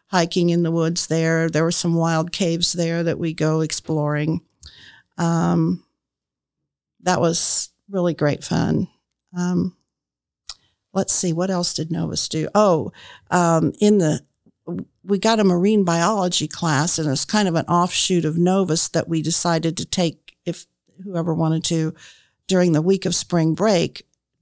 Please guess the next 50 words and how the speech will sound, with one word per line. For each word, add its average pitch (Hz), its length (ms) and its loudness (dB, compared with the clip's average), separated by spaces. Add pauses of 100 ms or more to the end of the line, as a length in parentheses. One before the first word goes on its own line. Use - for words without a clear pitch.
(140)
down 175 200 4
to 170 80 0
the 160 100 -4
Florida 160 380 -2
Keys, 190 480 -2
and 151 60 -4
we 156 80 -4
camped 175 320 -2
down 156 220 0
there 165 180 2
and 151 100 0
did 147 140 -4
snorkeling. 165 840 -4 (640)
Um, 156 460 0
it 170 80 2
was, - 260 -2 (380)
it's - 120 -8
kinda 214 380 2
aimed 180 240 2
at 175 100 -2
the 170 80 -2
marine 165 360 2
bio 156 280 0
class, 147 380 -2
but - 200 -6
people 156 300 -4
could 156 240 -6
go 143 240 0
from 151 240 -4
Novus - 580 -2
too, - 380 -8
if - 60 -20 (160)
anyone 156 280 -18
who 180 140 -18
wanted 165 240 -18
to. 160 200 -6 (560)
Uh, 160 220 2
Mister 175 400 2
Sweeten, 185 720 0
Jerry 165 280 -2
Sweeten, 175 540 -2
who 175 180 0
was 165 180 -2
the 165 100 -2
Ashwood 165 380 -2
director, 165 380 -2
he 175 200 0
went 170 300 0
on 165 180 0
that. 175 480 -2